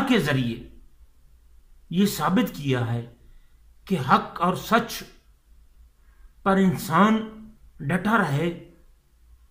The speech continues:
इस्तकामत के साथ आइन और कानून की मदद लेकर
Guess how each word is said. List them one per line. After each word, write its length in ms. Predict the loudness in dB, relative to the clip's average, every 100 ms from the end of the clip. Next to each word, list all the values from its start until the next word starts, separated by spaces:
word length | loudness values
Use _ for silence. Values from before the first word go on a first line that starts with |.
| _ _ -6
इस्तकामत 840 | -2 0 0 -4 2 6 8 6 4
के 100 | 0
साथ 440 | 2 4 4 2 -12 -20 _ -20 _ -20 -20 _ _ _ _ _ _ 6
आइन 340 | 8 10 8
और 240 | 6 4 6
कानून 600 | 8 10 10 10 10 8 0 -12 -20 -20 -20 -20 -20 -20 -20 -20 -20 _ _ _ _ _ _ -4
की 120 | 0 4
मदद 480 | 4 6 2 -2 -12 -6
लेकर 500 | 4 4 4 0 -2